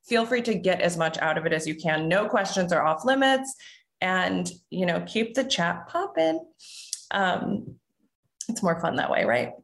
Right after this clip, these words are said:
Okay, so today's agenda, we're gonna cover a lot. Um, we're gonna talk about the state of the coaching industry. I'll be leading that part.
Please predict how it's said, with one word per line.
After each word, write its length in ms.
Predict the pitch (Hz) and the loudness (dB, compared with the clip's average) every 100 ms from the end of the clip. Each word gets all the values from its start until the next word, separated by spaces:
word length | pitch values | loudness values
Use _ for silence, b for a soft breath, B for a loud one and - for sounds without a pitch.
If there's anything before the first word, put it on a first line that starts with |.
| _ _ - B B B - | _ _ -20 B B B -2
Okay, 280 | 220 226 220 | 0 2 2
so 320 | 202 233 208 | 4 4 4
today's 440 | 202 240 220 233 233 | 4 2 4 4 4
agenda, 840 | 208 185 208 311 330 320 320 320 330 | 2 2 4 4 4 4 4 4 2
we're 100 | 214 | 2
gonna 220 | 226 285 | 2 0
cover 300 | 339 370 392 | 0 2 4
a 140 | 415 403 | 4 4
lot. 380 | 381 381 370 370 - B B B - | 4 4 4 0 -10 B B B 0
Um, 220 | 226 220 | 2 2
we're 120 | 240 | 2
gonna 160 | 269 269 | 2 0
talk 160 | 294 | 0
about 160 | 311 285 | 0 0
the 60 | |
state 280 | 285 - 247 | -2 2 2
of 120 | 254 | 2
the 60 | 214 | -2
coaching 440 | 214 226 226 233 | -2 -2 0 2
industry. 560 | 214 226 226 - 226 226 | 2 2 0 0 2 2
I'll 180 | 185 190 | 4 2
be 140 | 220 | 2
leading 420 | 214 220 220 220 | -2 0 2 2
that 320 | 208 190 190 - | 2 2 0 0
part. 500 | 202 196 196 - | 4 6 4 2